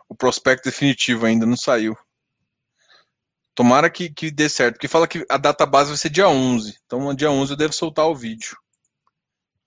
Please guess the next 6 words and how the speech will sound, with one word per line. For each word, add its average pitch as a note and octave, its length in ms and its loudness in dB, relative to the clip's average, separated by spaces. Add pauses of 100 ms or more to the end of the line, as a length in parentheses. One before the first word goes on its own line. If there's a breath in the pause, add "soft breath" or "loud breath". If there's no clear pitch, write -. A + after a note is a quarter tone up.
(3250)
Quanto E4+ 220 0
que A3 80 -2
ficou - 220 0
o C#3+ 40 0
Vilg A#2+ 360 -4
hoje? G#2 440 -4